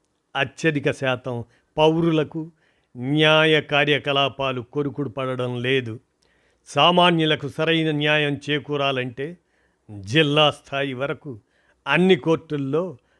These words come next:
ప్రజల భాషనే వినియోగించాలి. ప్రజలను అధికంగా ప్రభావితం చేసే సర్కారీ జీవోలు, చట్టాలు ఎక్కువగా ఆంగ్లంలోనే వెలువడుతున్నాయి. సమాజంలో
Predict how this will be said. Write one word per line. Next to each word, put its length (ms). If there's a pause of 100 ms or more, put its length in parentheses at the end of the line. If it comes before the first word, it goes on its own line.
(200)
ప్రజల 420
భాషనే 600
వినియోగించాలి. 1000 (600)
ప్రజలను 440
అధికంగా 560
ప్రభావితం 680 (100)
చేసే 420 (300)
సర్కారీ 840
జీవోలు, 800 (280)
చట్టాలు 800 (280)
ఎక్కువగా 720
ఆంగ్లంలోనే 1160
వెలువడుతున్నాయి. 1000 (600)
సమాజంలో 920